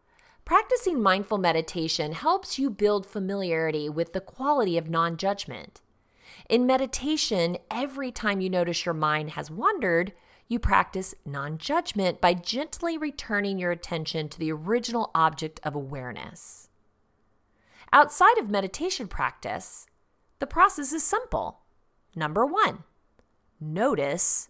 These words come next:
when judgments arise. Witness whatever comes into your body or mind in conjunction with this judgment. Number two,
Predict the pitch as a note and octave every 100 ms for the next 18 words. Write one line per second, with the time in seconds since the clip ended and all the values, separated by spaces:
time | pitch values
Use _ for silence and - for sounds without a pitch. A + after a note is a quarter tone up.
0 | _ G#3+ A#3+ G3 E3 D#3 F3+ G3 A#3+ A3+
1 | D4+ A3 G#2 C3 - - _ _ _ _
2 | _ _ _ _ - G#3+ F#4 - G#3+ E3+
3 | - F#3 G#3 C#4+ F#4+ F#4 - D#4 D4 A3+
4 | F#3 _ - C4+ D4 - B3 G#3+ F#3+ F#3
5 | F3 E3 E3+ E3+ F3 E3+ D3 C#3 E3+ G#3+
6 | G3+ A#3 D4 D4 - D#3 D3+ - F3 F3
7 | - E3 - - C#3 - - - - -
8 | _ _ _ _ _ _ _ _ _ _
9 | _ _ D3 C#3 F3+ - F4+ D4 C#2